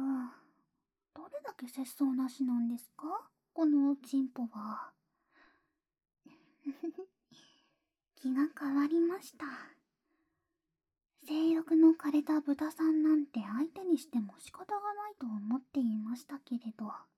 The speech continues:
まだいけるのなら話は別です。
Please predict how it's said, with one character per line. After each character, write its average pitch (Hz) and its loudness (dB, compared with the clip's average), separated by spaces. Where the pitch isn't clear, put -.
ま 240 -6
だ 294 -10
い 226 -4
け 320 -12
る 381 -10
の 403 -6
な 262 2
ら 220 -2
話 262 -2
は 320 -8
別 240 -10
で 285 -10
す。 - -20